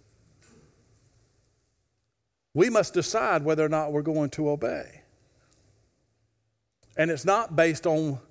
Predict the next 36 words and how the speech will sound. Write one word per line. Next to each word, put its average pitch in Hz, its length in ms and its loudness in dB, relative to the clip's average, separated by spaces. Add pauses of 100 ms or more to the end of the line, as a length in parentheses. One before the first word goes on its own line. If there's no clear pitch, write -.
(600)
our 147 140 0
situation. 170 1040 0 (100)
It's 135 180 -8
not 180 260 2
based 170 320 2
on 156 180 2
our 147 240 4 (260)
upbringing 180 760 0
or 147 180 6
our 131 80 2
past. 180 400 0
It's 156 160 -6
not 185 220 0
that 156 100 -4
some 175 320 0
can 190 380 -2
and 156 100 -2
some 170 300 -2
can't. 196 360 -6
We 175 160 2
all 180 280 4
can 170 340 -2 (260)
with 175 120 2
the 165 120 2
help 185 280 4
of 165 100 0
God. 214 300 -2
The 170 80 0
question 214 420 -2
is, 175 180 -4
do 202 140 2
we 226 140 -4
want 294 340 -4
to? 107 300 -6 (2500)
Will 302 400 4
we 117 320 -8